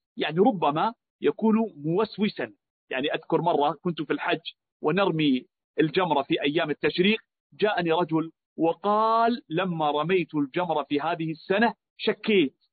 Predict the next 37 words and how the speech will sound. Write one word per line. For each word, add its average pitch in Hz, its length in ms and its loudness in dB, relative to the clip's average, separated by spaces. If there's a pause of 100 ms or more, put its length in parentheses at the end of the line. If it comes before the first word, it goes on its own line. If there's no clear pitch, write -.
(240)
هل 208 300 -2
رميت 196 460 0
جمرة 196 380 0
العام 175 320 0
الماضي 175 360 -2
بسبع 202 300 -2
حصيات 262 480 0 (360)
أو 196 80 2
ست 226 180 0
حصيات؟" 135 520 0 (300)
قلت: 165 140 -2
"يعني 165 160 0
ما 208 100 0
تذكرت 190 560 -2
إلا 190 140 2
بعد 165 240 0
سنة؟" 190 360 -2
هذا 220 180 0
من 190 120 -10
تلاعب 190 360 -2
الشيطان 175 500 -2
بك. - 300 -4 (280)
لذلك 214 640 0 (300)
من 220 340 -2
لم 214 200 0
يرمي 214 340 0
جمرة 196 400 -2
العقبة 175 420 -2
الكبرى 175 380 -2
يوم 196 160 4
العيد 147 400 -2
ماذا 214 180 -4
يفعل؟ 156 460 -2 (300)
يرميها 160 480 0
بارك 165 360 -2
الله 180 280 2
فيكم 247 480 -2